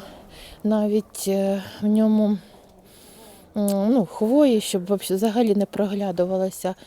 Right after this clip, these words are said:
за ним нічого. Ну, поки так, не знаю, можливо, е, в більш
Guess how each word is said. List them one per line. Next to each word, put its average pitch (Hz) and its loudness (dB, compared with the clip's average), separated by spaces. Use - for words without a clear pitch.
за 196 -2
ним 202 2
нічого. 254 4
Ну, 247 0
поки 254 0
так, 202 -2
не 208 -2
знаю, 202 -2
можливо, 226 0
е, 202 2
в 175 -8
більш 214 -2